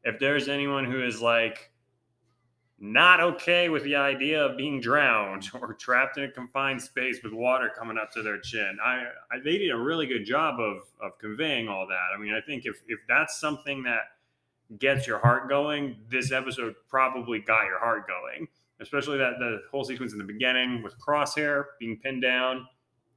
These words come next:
and, uh, Omega just being a freaking champ.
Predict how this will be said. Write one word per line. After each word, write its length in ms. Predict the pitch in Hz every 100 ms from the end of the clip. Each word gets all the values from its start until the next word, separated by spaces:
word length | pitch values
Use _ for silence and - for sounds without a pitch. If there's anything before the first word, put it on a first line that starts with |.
| _ _ - -
and, 520 | 117 110 107 101 98 110
uh, 280 | 104 98 98 95
Omega 300 | 113 139 120
just 220 | 107 92
being 200 | 117 107
a 60 | 95 - _ -
freaking 260 | 202 135 95
champ. 440 | - 120 107